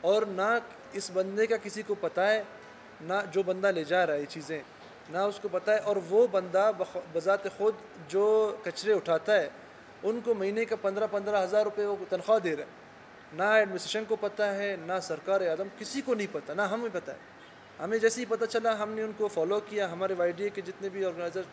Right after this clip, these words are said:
organizer थे, वो ख़ुद उनने, अ, वीडियो बनाई है, और उसने, अ, जब video देखा, उसने mobile छीना इनसे,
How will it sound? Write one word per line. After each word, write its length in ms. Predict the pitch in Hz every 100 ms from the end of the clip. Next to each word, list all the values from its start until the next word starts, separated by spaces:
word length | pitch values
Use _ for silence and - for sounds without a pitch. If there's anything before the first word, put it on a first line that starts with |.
| 175
organizer 380 | 160 170 190
थे, 220 | 202 196 190
वो 160 | 180
ख़ुद 220 | 170 190
उनने, 260 | 202 202 196
अ, 80 | 185 175
वीडियो 560 | 170 160 160 165 214
बनाई 280 | 190 180 190
है, 180 | 185 165 - - -
और 140 | 170 185
उसने, 500 | 190 - 208 208 202
अ, 300 | 190 180 175
जब 240 | 175 175
video 240 | 185 196 196
देखा, 240 | 190 196
उसने 200 | 190 185
mobile 280 | 165 180 196
छीना 340 | - 196 196
इनसे, 480 | 185 180 - 170 160